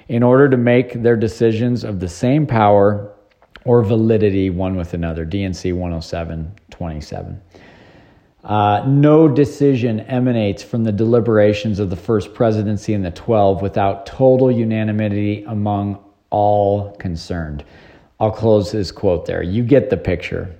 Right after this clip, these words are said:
right? Anytime the brethren come out and they have a unanimous message, it is obviously very important. And it's the way the Lord works.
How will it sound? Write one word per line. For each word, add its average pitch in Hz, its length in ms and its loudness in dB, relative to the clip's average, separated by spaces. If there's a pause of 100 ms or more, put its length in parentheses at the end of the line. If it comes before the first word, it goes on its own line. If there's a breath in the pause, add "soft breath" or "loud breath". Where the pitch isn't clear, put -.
(200)
right? 95 340 -2 (840 loud breath)
Anytime 120 1160 0 (520)
the 113 140 0
brethren 113 540 2
come 117 320 0
out 92 420 -2 (960 soft breath)
and 107 800 -2
they 113 260 2
have 113 240 2
a 107 60 0
unanimous 110 1120 -2
message, 107 880 -2 (680 soft breath)
it 123 240 2
is 117 380 -2 (120)
obviously 104 880 0
very 101 640 0
important. 80 640 -8 (160)
And 113 140 -4
it's 113 220 -6
the 135 120 0
way 104 460 4
the 104 80 -2
Lord 95 380 -2
works. 82 520 -6